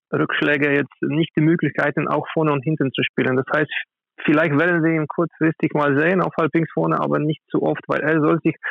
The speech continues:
auf das Wesentliche, also Abwehrarbeit mit seinem Bruder oder mit anderen Leuten, weil das sind noch zwei, drei andere Jungs, die auch spielen können. Vielleicht unter anderem auch Biss. Das ist ein Kreisläufer, der dieses Jahr nach Coburg gewechselt ist. Er könnte vielleicht auch eine wichtige Rolle nehmen, aber gut,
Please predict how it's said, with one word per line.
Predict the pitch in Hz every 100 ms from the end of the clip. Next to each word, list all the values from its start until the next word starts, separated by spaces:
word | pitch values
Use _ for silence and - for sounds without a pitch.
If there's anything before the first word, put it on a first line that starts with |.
| - - - -
auf | 143 143
das | 160 143
Wesentliche, | 165 160 156 156 151
also | 139 139 143
Abwehrarbeit | 143 147 147 143 139 139 135 139
mit | 135
seinem | 131 139 131
Bruder | 123 147 156
oder | 135 131 127 -
mit | 120
anderen | 127 143 135
Leuten, | 135 139 139
weil | 127
das | 123
sind | 143
noch | 127 -
zwei, | 135
drei | 131
andere | 139 139 135
Jungs, | 139 -
die | 135
auch | 131 127 - - - - _
spielen | - 147 143
können. | 147 143 -
Vielleicht | 139 185 175
unter | 156 143
anderem | 175 160 151
auch | 156 170 -
Biss. | 113 202 - _ _ _
Das | 135 127
ist | -
ein | 151
Kreisläufer, | - 160 175 165 170 160
der | 147 151
dieses | 139 165 -
Jahr | 156 151
nach | 147 -
Coburg | 180 156 127
gewechselt | 127 135 - 139 147
ist. | 175 _ - - -
Er | 139 135
könnte | 180 190 -
vielleicht | 160 160
auch | 175 170
eine | 143 135 135
wichtige | 139 - 135
Rolle | 135 139 131
nehmen, | 139 170 -
aber | 139
gut, | 143